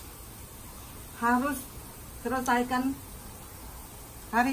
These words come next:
ini untuk petik ini buah. Kalau enggak, besok sudah, sudah banyak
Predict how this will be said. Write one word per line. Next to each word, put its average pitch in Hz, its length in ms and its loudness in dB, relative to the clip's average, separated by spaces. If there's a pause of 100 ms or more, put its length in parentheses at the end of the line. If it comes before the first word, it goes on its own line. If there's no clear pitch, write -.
ini 254 120 4 (680)
untuk 226 320 2
petik 240 320 4
ini 220 80 2
buah. 202 320 2 (160)
Kalau 196 240 0
enggak, 220 320 6
besok 233 320 2
sudah, 202 320 2 (640)
sudah 196 160 2
banyak 202 240 2